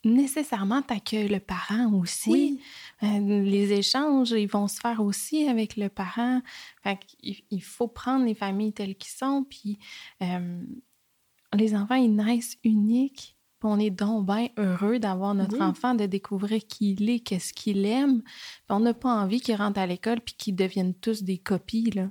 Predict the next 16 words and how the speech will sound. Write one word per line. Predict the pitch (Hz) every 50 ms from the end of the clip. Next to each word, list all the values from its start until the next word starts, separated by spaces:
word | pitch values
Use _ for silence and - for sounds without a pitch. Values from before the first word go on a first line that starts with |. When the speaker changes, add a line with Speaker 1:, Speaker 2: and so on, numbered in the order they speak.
| -
Speaker 2:
Exactement. | - 233 202 208 247 254 254 - 254 233 220 226 226 233 233 - _ _ _ _ _ _ _ _ _ -
Speaker 1:
On | 185 185 180
veut | 175 170 180 196 214 226 226
qu'ils, | 220 226 - - 196 - _ _ _ _ -
qu'ils, | - 196 196 185 180
qu'ils | - - - -
continuent | 247 240 233 - - 240 240 262 262
d'avoir | 240 208 190 190 190 190 -
cette | - - 202 - _ -
place-là | - 220 208 208 214 202 - - 220 208 214 220 233 - - 190 - -
à | - 196 202 208
être | 208 208 - - - -
qui | - - 233 233 240 _ _ -
ils | 208 196
sont. | 190 - - - 202 202 214 - - - - - - - - -
Puis | -